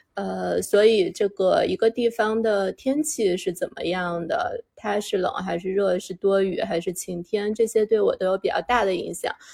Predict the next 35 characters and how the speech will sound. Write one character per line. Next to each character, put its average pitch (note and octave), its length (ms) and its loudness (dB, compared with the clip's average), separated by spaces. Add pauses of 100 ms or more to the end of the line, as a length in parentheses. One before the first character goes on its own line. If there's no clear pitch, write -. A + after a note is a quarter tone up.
(160)
那 G#3 340 0 (240)
这 B3 120 4
也 G3+ 140 8
是 F3 200 2
我 F#3+ 240 6
在 G3 380 4
自 A3 220 -6
己 G3+ 160 -4
的 E3+ 140 0
成 F3+ 180 -4
长 F#3 200 0
过 G3 120 4
程 G3 220 -2
中 G3 180 2
不 F#3+ 120 -6
断 G#3+ 180 2
的 G3 100 -2
发 A3 160 0
现 A#3+ 360 0
的， - 180 -4
以 F#3 100 -8
前 F#3 300 -2
我 A3 100 6
对 G#3 200 6
此 G#3 200 -8
是 - 140 -8
没 F3 160 0
那 A3 140 4
么 A#3+ 100 4
敏 F3 220 0
感 - 260 -2
的， - 160 -8
后 B3 180 -4
面 G#3+ 300 2
我 E3+ 140 2